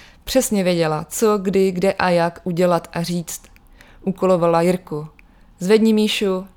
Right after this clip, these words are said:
nech se o tebe zavěsí," utěšovala a povzbuzovala mě. "Míško, už tam skoro jsi, kde ti to naprosto skvěle, všechno jde podle plánu. Pojď si ale teď zkusit hluboce dřepnout, pojď zkusit udělat to a tamto."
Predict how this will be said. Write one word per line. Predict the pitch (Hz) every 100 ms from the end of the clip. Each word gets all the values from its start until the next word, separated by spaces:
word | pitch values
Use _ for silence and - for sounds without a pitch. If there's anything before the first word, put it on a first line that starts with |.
| -
nech | 196 202
se | 220
o | 196
tebe | 202 190 185
zavěsí," | 185 175 180 - 175 170 180 - - _ _ _
utěšovala | 196 196 - 185 180 175
a | 180
povzbuzovala | - 170 175 175 175 180
mě. | 175 175 175 165 - - _ _
"Míško, | 190 202 - 196 185
už | 185
tam | - 190
skoro | - 190 190
jsi, | 180 - 202 190 180
kde | 180
ti | 180
to | 180 175
naprosto | 175 180 170 -
skvěle, | 180 - - 196 196 180 175
všechno | - - 175
jde | 170
podle | 175 180 185
plánu. | 185 202 202 190 190 175 175 - - - -
Pojď | 233 240
si | 254
ale | 220
teď | 202 -
zkusit | - 196 208 190
hluboce | 185 190 196
dřepnout, | 175 185 196 185 180 175
pojď | - 247
zkusit | - 240 -
udělat | 190 196 196 196
to | - 180 202
a |
tamto." | - 180 180 - 160